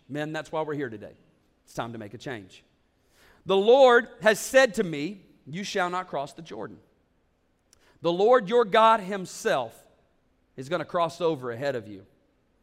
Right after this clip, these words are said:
He will destroy these nations before you, and you will take possession of their land." Basically saying, "I'm leaving, but God never will.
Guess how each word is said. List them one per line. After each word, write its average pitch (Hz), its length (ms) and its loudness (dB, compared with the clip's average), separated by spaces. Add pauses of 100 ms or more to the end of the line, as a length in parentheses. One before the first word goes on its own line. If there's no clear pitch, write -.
(340)
He 170 140 -4
will 190 100 -6
destroy 208 500 -2
these 190 220 -10
nations 185 360 -6
before 170 360 -8
you, 139 220 -14 (420)
and 151 200 -8
you 196 220 -6
will 240 160 -4
take 220 300 -6
possession 160 540 -4
of 120 100 -12
their 143 200 -6
land." 117 440 -10 (1500)
Basically 156 300 -6
saying, 143 240 -6
"I'm 180 180 -2
leaving, 160 320 -4
but 120 140 -12
God 143 200 -2
never 135 200 -8
will. 110 240 -12